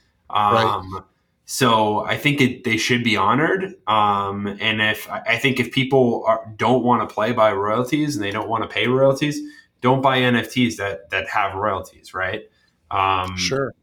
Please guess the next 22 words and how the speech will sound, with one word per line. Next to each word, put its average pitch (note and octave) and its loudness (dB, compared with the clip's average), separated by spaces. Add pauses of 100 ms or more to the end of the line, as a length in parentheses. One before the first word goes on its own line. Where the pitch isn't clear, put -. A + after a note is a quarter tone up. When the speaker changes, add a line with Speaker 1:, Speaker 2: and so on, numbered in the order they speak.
(220)
Speaker 2:
think B2+ 2
of B2+ 4
it A2+ 0
like A2 2
a G2 -6
contract G#2+ 0
when F#2 -10
you're F2+ -12
buying F#2 -4
an F#2+ -6
N F#2+ -6
F F#2 -10
T, A#2+ -2
that, - -10
okay, G2 -4
when F#2 -2
I G2 0
sell G#2+ 0
this G2 -6
N G#2 -4
F F2+ -6
T, B2 0